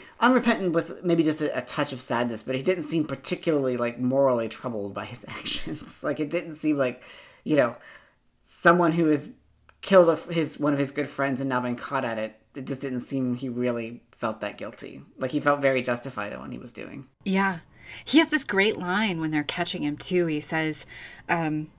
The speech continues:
Speaker 2: "Is this where I draw a gun and say, 'You're never gonna take me alive'?"
Speaker 1: Mm-hmm.
Speaker 2: Which, of course, you know, he doesn't. He just sort of quietly, uh, submits to them catching him.
Speaker 1: Yeah.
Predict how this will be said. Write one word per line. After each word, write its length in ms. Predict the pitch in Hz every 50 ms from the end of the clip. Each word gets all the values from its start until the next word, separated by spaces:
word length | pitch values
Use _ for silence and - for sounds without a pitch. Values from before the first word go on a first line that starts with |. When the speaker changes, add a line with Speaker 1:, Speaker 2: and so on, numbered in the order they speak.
| - -
Speaker 2:
"Is 180 | 196 185 170
this 220 | 180 208 208 - -
where 120 | 185 170
I 100 | 165 165
draw 300 | 160 - 170 165 165 165
a 40 | 160
gun 300 | 151 160 165 175 180 180
and 160 | 156 147 147
say, 400 | - - 143 139 143 147 143 147 -
'You're 120 | - 170
never 260 | 170 165 170 160 175 170
gonna 200 | 170 170 165 165
take 260 | - 185 180 175 -
me 120 | 185 170 160
alive'?" 480 | 151 147 147 147 151 156 165 180 160 170
Speaker 1:
Mm-hmm. 560 | 170 175 175 175 170 170 165 165 160 156 151
Speaker 2:
Which, 160 | 180 139 160
of 80 | - -
course, 320 | - 180 170 170 - -
you 120 | - 202
know, 120 | 175 165 165
he 180 | - - -
doesn't. 400 | - 165 147 135 - 143 131 -
He 180 | 156 - - 170
just 300 | 156 - 165 - - -
sort 140 | - 170 156
of 80 | 156 -
quietly, 720 | - - 151 151 156 - - 151 156 147 156 151 147 - - - - -
uh, 180 | 165 156 151
submits 520 | 147 - - 165 151 156 143 - - - -
to 140 | - 165 147
them 240 | 143 139 139 143
catching 400 | - - 151 143 127 - 131 131
him. 260 | 143 135 127 120 131 - -
Speaker 1:
Yeah. 360 | 165 156 151 143 127 120 120